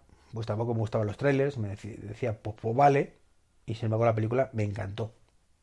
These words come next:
Entonces espero que esto ocurra algo parecido, o deseo que ocurra algo parecido. Habrá que esperar a diciembre para verla. Igual que me ha dejado frío, frío, frío el trailer de la Liga de la Justicia. O sea,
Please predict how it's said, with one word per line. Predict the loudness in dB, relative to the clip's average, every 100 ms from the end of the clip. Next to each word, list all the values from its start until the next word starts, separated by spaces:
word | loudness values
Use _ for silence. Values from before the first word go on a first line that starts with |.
| _
Entonces | -6 -4 -2 -2
espero | -2 0 0
que |
esto | 0 -2
ocurra | -2 0
algo | 2 2
parecido, | 0 0 2 2 0
o | 0 0
deseo | 2 4 4
que | 2
ocurra | -4 -2
algo | -2 -4
parecido. | -8 -10 -14 -16 _ _ _ _ _ _ _ -10
Habrá | -2 0
que | 0
esperar | -2 -2
a | -2
diciembre | -2 -2 -2
para | -4
verla. | -8 -10 -16 _ _ _ _ _ _ _ _ _ -20 -20 -20 _ _ _ _ _ _ _ 0
Igual | 2 4 4
que | 2
me | 2
ha |
dejado | 4 2
frío, | 2 2 4 4
frío, | 2 -4 -4
frío | -6 -6 -4 -4 -6 _ _ _ _ _ _ _ _
el | -6 -4
trailer | -2 -2 -2 -2
de | -2
la | -2
Liga | -2 -4
de |
la | -6
Justicia. | -10 -12 -12 -12 -20
O |
sea, | -20